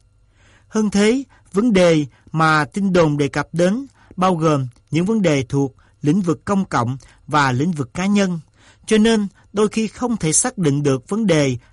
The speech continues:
là có hay không. Thí dụ, những tin đồn về những hiện tượng thần bí của thiên nhiên, của vũ trụ, vân vân. Sự khác biệt thứ hai là khác biệt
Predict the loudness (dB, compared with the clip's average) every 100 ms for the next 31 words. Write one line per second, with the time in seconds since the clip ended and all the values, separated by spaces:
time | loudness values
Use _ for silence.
0 | -8 -6 -6 -4 -2 -2 -4 -6 -6 -4
1 | -4 -4 -10 _ _ _ _ -20 _ 0
2 | 0 4 4 2 -4 _ _ -4 -2 0
3 | 2 4 2 0 -6 _ -4 0 2 0
4 | 0 0 0 -2 -2 -2 -4 -4 2 2
5 | 0 -2 -4 -4 -2 0 2 2 0 -6
6 | -18 _ -4 -2 0 -4 -2 -2 -2 -4
7 | -8 -8 -4 -2 -4 -8 _ _ _ _
8 | _ _ _ _ _ _ _ _ -8 -6
9 | -4 -2 0 -2 -2 -2 0 0 -2 -6
10 | _ _ _ -4 -2 -2 -4 -6 0 0